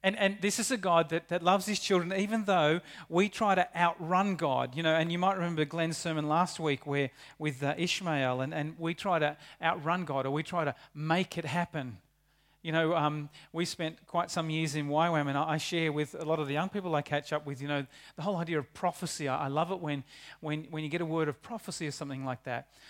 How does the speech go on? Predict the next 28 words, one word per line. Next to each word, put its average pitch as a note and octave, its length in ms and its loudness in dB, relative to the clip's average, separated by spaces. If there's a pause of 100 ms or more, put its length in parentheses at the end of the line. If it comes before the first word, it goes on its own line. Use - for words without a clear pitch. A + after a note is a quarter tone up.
(260)
But D#3+ 160 -4
the D#3 60 -8
big G3 260 -6
mistake G3+ 420 0
we E3 80 0
often D#3 280 0
make F3 220 0
is D3 120 -8
we D3+ 80 -4
get F#3 180 0
this - 140 -8
prophecy E3+ 520 -2
and D#3+ 100 -2
then E3+ 100 -4
we D3 100 -2
switch - 380 -8
our F#3 120 0
lives E3 320 0
to D#3 100 -8
try F#3+ 240 -4
to D#3+ 80 -4
make E3+ 260 -4
it C#3+ 60 -8
happen, C#3 360 -6
to D#3 100 -10
live D#3+ 220 -8
towards D3+ 460 -4
it. A#2 140 -8